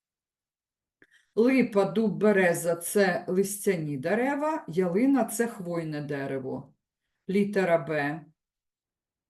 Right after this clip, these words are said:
Свічка, ліхтар, фара, лампа. Це все світильники, але ліхтар, фара, лампа від електрики,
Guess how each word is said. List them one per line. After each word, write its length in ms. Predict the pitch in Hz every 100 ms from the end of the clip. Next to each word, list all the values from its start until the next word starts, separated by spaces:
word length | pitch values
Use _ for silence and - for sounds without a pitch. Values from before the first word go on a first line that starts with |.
| _ _ _ _ _ _ _ -
Свічка, 840 | - 226 226 202 - - 277 330 202
ліхтар, 800 | 208 202 208 190 170 196 285 - _
фара, 720 | - 196 185 185 214 254 294 - -
лампа. 720 | 196 196 170 156 156 156 156 _ _ _ _ _ _ _ _ _ -
Це 200 | - 262
все 300 | 214 247 220
світильники, 1120 | 208 196 196 180 160 165 208 247 - 330 -
але 300 | 208 208 220
ліхтар, 640 | 214 226 - - 208 180
фара, 480 | - - 190 185 190
лампа 500 | 185 175 165 151 170
від 380 | 156 185 180 -
електрики, 1000 | 170 170 151 143 - 202 240 - 294 359